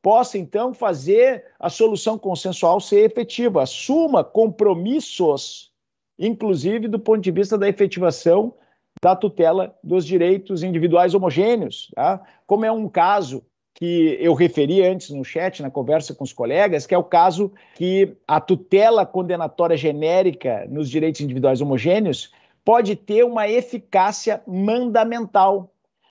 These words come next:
No caso Ligmix, um caso que vocês encontram no S T J, foi exatamente o que foi definido pelo ministro Sidney Benetti. Ele determinou que a própria Telecom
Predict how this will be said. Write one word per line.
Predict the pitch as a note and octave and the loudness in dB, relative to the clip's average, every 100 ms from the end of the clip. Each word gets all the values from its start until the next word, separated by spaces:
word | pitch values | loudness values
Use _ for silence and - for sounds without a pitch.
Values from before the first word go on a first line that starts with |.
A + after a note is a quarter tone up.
| _ | _
No | D#3 D#3 | -8 0
caso | F#3+ F3+ E3+ | 2 2 0
Ligmix, | F3+ A3 C4 A#3 A3 B3+ - - - - | 0 -2 -2 -2 -2 -4 -8 -16 -20 -16
um | |
caso | C3+ E3 D#3 | -2 0 0
que | D#3+ | -6
vocês | E3+ E3 | -6 -4
encontram | E3 C#3+ F3+ G#3+ E3+ | -6 0 0 2 -2
no | C#3 | -2
S | C3+ | -6
T | - G3 | -2 0
J, | D#3 A3+ - A3+ | 4 2 2 -6
foi | - A3+ | 2 4
exatamente | F3+ G#3 A3+ A3 F3+ A3 A#3 | 4 0 -2 -8 -6 -10 -8
o | |
que | G3 | -10
foi | - G3 | -2 -2
definido | G3 G#3+ A3+ F#3 A#3+ F#3+ C3 | 0 -2 -2 2 2 2 0
pelo | E3 F3 | 0 0
ministro | F#3 F#3+ G3+ G#3 | 0 0 0 -4
Sidney | - G3+ A3+ A3+ | -4 -2 2 2
Benetti. | A#3 A#3 A3+ A3+ - _ _ _ _ - | 2 2 2 0 -12 _ _ _ _ -2
Ele | F#3+ G#3+ | 0 0
determinou | D3+ A#3+ D4 - D4 B3+ A3 F#3+ F#3 B3+ C#4 C4 _ _ | -2 0 0 0 -2 0 -2 -2 2 4 2 -2 _ _
que | A3+ | 0
a | G3+ | 0
própria | - - A3+ C#4+ D4 - G#3 D3+ | -2 -2 0 2 -2 -2 0 0
Telecom | B2+ - C4 C4+ G3+ - F#3 G#3+ B3+ | -4 -2 0 0 -4 -2 -2 -2 -6